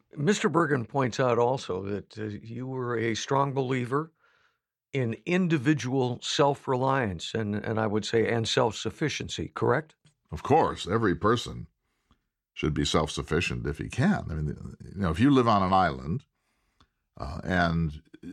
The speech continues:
Speaker 2: you're alone, and you wake up in the morning and you're hungry, you're gonna go find food.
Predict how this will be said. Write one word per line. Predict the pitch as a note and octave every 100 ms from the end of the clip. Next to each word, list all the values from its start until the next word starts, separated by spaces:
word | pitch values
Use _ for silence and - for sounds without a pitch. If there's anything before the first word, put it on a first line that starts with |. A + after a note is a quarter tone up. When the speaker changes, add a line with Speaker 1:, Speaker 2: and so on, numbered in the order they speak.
| - - - - - - -
Speaker 2:
you're | F#2 F#2
alone, | G2 G#2 C2+ E2+ D3+ _ _ _ _ _ _ _ _ _ _ _ _ - _ _
and | F#2
you | F2+
wake | E2 G2 F#2+
up |
in | E2
the | F2
morning | F2+ E2+
and | D#2+
you're | C#2+
hungry, | - B2+ C3 C#2+
you're | C#2+ A2+
gonna | G#2+ E2
go | D#2 F2
find | F2 D#2+ D#2 D2
food. | G#2+ G2+ -